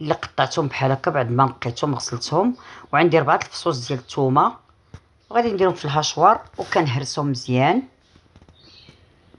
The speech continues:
هكا باش كنستافدوا من، من الوقت. صافي، كنطحن هكا مزيان حتى البصله كتطحن، لانه هما باش غادي نتبلوا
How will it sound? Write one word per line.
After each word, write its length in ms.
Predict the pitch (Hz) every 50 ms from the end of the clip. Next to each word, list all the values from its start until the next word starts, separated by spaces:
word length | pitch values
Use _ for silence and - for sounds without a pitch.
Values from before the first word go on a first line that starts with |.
| _ _ - _ _ _ - - - - - - - -
هكا 280 | 156 180 185 - - 254
باش 180 | 226 214 -
كنستافدوا 680 | - 208 190 170 - - - - 226 220 - 151 160 190
من، 240 | 165 160 175 170 170
من 80 | 170 165
الوقت. 680 | 156 156 160 170 160 - - - - - - - - - _ _ _ _ _ _ _ _ _ _ _ _ _ _ _ _ _ _ _ _ _ _ _ _ _ _ _ _ _ _ _ -
صافي، 280 | - - 185 170 160
كنطحن 440 | 160 - 165 147 - - - 160 147
هكا 300 | 139 143 139 - - 151
مزيان 580 | 127 120 117 - 127 123 127 143 175 220 247 247 - _ _
حتى 240 | - - - - 196
البصله 360 | 185 156 - - - - 190
كتطحن، 640 | - - 156 - - - - - - 175 196 254 269 - _ _ _ _ _ _ _ _ _ _ _ _ _ _ _ _ _ - - -
لانه 320 | - - - 147 160 160 160
هما 240 | 151 160 170 180 170
باش 220 | 180 180 - -
غادي 180 | 160 139 156 147
نتبلوا 520 | - - - 127 120 - 127 143 185